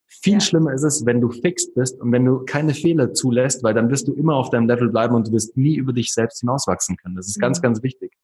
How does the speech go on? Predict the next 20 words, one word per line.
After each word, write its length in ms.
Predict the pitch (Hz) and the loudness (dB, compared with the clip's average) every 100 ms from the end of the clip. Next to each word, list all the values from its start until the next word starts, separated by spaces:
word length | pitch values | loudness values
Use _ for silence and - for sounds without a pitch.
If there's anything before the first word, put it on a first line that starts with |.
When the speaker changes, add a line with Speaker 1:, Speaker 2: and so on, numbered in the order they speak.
| _ | _
Speaker 2:
Mhm. 200 | 190 180 175 - | -14 -14 -10 -4
Speaker 1:
Da 120 | 139 | -2
fängt 200 | 180 170 | 0 2
alles 220 | 160 160 | 2 4
an. 200 | 165 147 | 4 2
In 120 | 113 | 4
unserem 260 | 131 131 127 | 4 4 2
Kopf 260 | - 196 - | -2 -4 -2
geht 140 | 151 | -2
alles 260 | 135 147 135 | 0 0 2
los, 280 | 160 143 | 2 2
weil 200 | 113 107 104 - - | 2 0 -2 -10 -16
Speaker 2:
Absolut. 280 | - 208 | -12 -8
Speaker 1:
solange 340 | 202 151 160 151 | -2 0 0 0
wir, 100 | 151 - - | -2 -6 -4
sobald 340 | 127 139 170 | 0 2 2
wir 60 | 151 | 0
es 100 | - | 0
uns 220 | 131 127 | -2 -2
vorstellen 560 | - 180 180 113 95 | 0 0 2 0 0